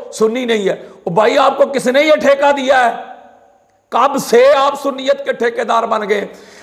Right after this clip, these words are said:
आपने कहा कि जो बाद अज अंबिया हजरत अबू बकर सिद्दीक रजी अल्लाह तआला अन्हु को अफजल नहीं मानता, वो राफजी हो जाता है, वो शिया हो जाता है, वो माज़अल्लाह गुमराह हो जाता है, वो सहाबा का मुनकर हो जाता है।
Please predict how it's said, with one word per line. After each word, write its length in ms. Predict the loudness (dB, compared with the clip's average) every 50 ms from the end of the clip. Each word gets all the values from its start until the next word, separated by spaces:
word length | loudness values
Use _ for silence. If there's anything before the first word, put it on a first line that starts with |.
| -20 -14 _ 0 2
आपने 480 | 4 4 4 4 2 0 -2 -4 -4
कहा 340 | -2 0 0 2 2 2 2 -2 -4 -10 -16 -20 -20 -20 -20 _ _ _ -2
कि 100 | 0 0
जो 200 | 2 2 0 0
बाद 320 | 2 2 2 2 2 2 2
अज 140 | 0 0 0
अंबिया 340 | -2 -2 -4 -2 0 0 0 0
हजरत 400 | 0 -2 -2 -2 -4 -4 -4 -4
अबू 160 | -2 -2 -2
बकर 240 | -2 -2 -2 -2 -4
सिद्दीक 420 | -4 -4 -6 -4 -4 -4 -2 0
रजी 260 | 0 0 0 0 0 0
अल्लाह 360 | 0 2 2 2 4 4 2
तआला 260 | 2 0 0 2 2
अन्हु 140 | 0 0 -2
को 140 | -4 -2 0
अफजल 360 | 0 0 -2 -4 -4 -4 -4 -4
नहीं 320 | -2 -2 -2 -2 -2 0
मानता, 440 | 2 2 2 0 0 -2 0 0 0 0 -2 -4 -10 -16 -20 -20 -20 -20 -20 _ _ -2
वो 120 | 2 2 4
राफजी 380 | 4 4 2 2 0 0 0
हो 100 | 2 2
जाता 320 | 2 2 0 0 0 0 0
है, 220 | 0 -2 -4 -8 -16 -20 -20 -20 _ _ _ _ -4
वो 100 | 0 0
शिया 320 | 0 0 0 0 2 4 4
हो 100 | 4 4
जाता 340 | 2 2 0 0 0 0 0
है, 200 | 0 -2 -4 -10 -18 -18 -10 -4
वो 120 | -4 -2
माज़अल्लाह 480 | 0 2 0 0 0 0 -2 0 0 0
गुमराह 400 | 0 0 2 2 4 4 4 2
हो 80 | 2
जाता 320 | 2 0 -2 -2 -2 -2 -2
है, 240 | -2 -2 -6 -10 -20 -20 -12 -6
वो 100 | -4 -4
सहाबा 400 | -2 -2 -2 -2 -2 0 0 -2
का 140 | 0 0 -2
मुनकर 340 | -2 -2 -2 0 2 2 4
हो 80 | 4 2
जाता 280 | 2 0 0 0 0 -2
है। 140 | -2 -4